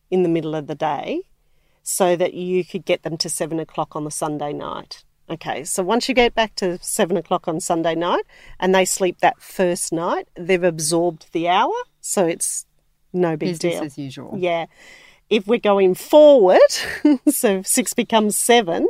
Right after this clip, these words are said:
Speaker 2: Mm.
Speaker 1: then I just shorten their day sleep a little bit, put 'em back to bed at seven o'clock at night, and we're back in the right place. Funny enough, moving one hour is far more difficult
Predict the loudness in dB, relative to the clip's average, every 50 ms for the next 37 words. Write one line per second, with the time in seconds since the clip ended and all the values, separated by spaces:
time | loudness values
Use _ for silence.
0 | -2 -4 -6 -6 -6 -6 -8 -8 -12 -14 -14 -12 -12 -12 -10 -2 0 2 2 4
1 | 2 2 2 0 -2 -2 -2 -6 -4 0 4 6 6 6 6 6 4 4 6 4
2 | 4 4 4 2 2 2 -2 -4 -8 -10 -10 -8 -6 -6 -2 -2 -2 -2 -2 -6
3 | -2 2 2 2 2 2 -2 -2 -2 -6 _ _ _ _ _ _ _ _ 2 4
4 | 4 6 6 4 2 2 -2 -4 0 0 0 0 -2 -4 -6 -8 -4 -4 -2 -2
5 | -2 -4 -4 -6 -8 -8 -8 -8 -4 -4 -4 -4 -4 -6 -10 _ _ -12 -10 -8
6 | -6 -6 -8 -6 0 0 -2 -2 -2 _ -10 -10 -10 -10 -8 -8 -10 -10 -8 _
7 | -6 -6 -6 -8 -14 -18 _ -20 -20 -20 _ _ _ _ 2 2 4 4 4 4
8 | 2 2 0 2 2 2 2 4 2 0 0 2 2 4 4 4 2 0 -2 -4
9 | -4 -4 -6 -8 -8 -8 -10 -16 -14 -2 2 2 2 2 0 -2 -4 -4 -2 -4
10 | -4 -4 -4 -6 -6 -6 -6 -4 -6 -6 -8